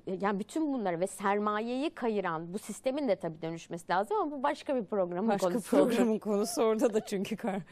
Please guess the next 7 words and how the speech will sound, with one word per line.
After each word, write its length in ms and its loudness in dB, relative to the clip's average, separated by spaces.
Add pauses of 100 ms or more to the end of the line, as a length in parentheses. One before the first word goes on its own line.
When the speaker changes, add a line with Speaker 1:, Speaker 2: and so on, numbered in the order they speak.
(380)
Speaker 2:
karışıklık 720 -12
var. 80 -12 (460)
Peki 440 -2 (500)
forumlarda 840 0
bu 40 -4
konular 580 0
nasıl, 380 -6